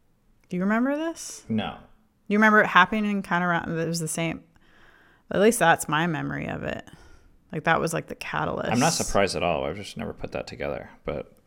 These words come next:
Speaker 1: Um,
Speaker 2: a lot of other things came in that moment, too, so that wouldn't surprise
Speaker 1: yeah,
Speaker 2: me at all.
Speaker 1: I mean, it was definitely around the same time period. So
Speaker 2: So we took this year off.
Speaker 1: took this year off,
Speaker 2: And it was
Speaker 1: yeah.
Speaker 2: a very transformative year.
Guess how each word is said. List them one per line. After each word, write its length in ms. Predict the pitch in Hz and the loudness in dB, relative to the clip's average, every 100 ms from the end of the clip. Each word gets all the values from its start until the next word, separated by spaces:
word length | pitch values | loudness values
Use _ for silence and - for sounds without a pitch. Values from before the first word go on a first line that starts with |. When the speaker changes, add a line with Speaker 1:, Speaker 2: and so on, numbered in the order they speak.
| - - - - | -20 -20 -20 -4
Speaker 1:
Um, 280 | 170 160 131 | -2 2 8
Speaker 2:
a 40 | |
lot 160 | 127 127 | 8 8
of 60 | |
other 140 | 98 104 | 6 4
things 200 | 92 - | 0 -10
came 200 | - 87 | -8 -6
in 80 | 80 | -6
that 100 | 85 | -6
moment, 260 | 85 - | -8 -8
too, 220 | - 90 | -10 -8
so 380 | 82 - 87 82 - | -8 -4 -4 -4 -4
that 100 | 95 | -2
wouldn't 180 | 90 | 4
surprise 40 | 196 | 8
Speaker 1:
yeah, 280 | 175 151 143 | 10 8 6
Speaker 2:
me 40 | - | 0
at 60 | |
all. 80 | - | 2
Speaker 1:
I 40 | 226 | 6
mean, 320 | 240 226 196 - - - - - - - | 6 6 4 0 -10 -12 -14 -16 -18 -8
it 80 | - | 0
was 300 | 185 175 - - | 2 0 -2 0
definitely 840 | 196 214 254 233 185 170 165 - - | 2 4 2 2 2 0 -2 -6 -4
around 360 | 156 156 151 143 | 0 2 2 0
the 40 | |
same 560 | - 156 147 151 156 156 - - - _ _ | -4 -4 -4 -4 -6 -8 -16 -20 -20 _ _
time 440 | - - 165 156 | -4 2 2 2
period. 520 | - - - - - - - - - _ _ 311 _ _ _ _ _ _ _ _ - _ _ | -4 -8 -6 -6 -8 -10 -14 -20 -20 _ _ -20 _ _ _ _ _ _ _ _ -20 _ _
So 680 | - - 165 160 156 151 147 | -6 0 2 4 2 0 0
Speaker 2:
So 80 | 117 | 0
we 60 | 113 | -2
took 180 | 143 | -2
this 180 | - - | -4 -4
year 200 | 104 90 | -2 -2
off. 260 | - - - - _ | -4 -8 -12 -20 _
Speaker 1:
took 220 | - 165 - | -12 -12 -8
this 200 | 180 - | -6 -4
year 160 | 170 156 | -2 -2
off, 300 | 147 156 - | -2 -6 -4
Speaker 2:
And 60 | 110 | -2
it 80 | |
was 40 | 101 | 0
Speaker 1:
yeah. 60 | |
Speaker 2:
a 40 | 95 | -2
very 440 | 110 117 127 135 | -2 4 4 4
transformative 680 | 135 113 104 - 92 87 - | 2 -4 -4 -6 -6 -6 -8
year. 300 | 107 - - | -10 -10 -12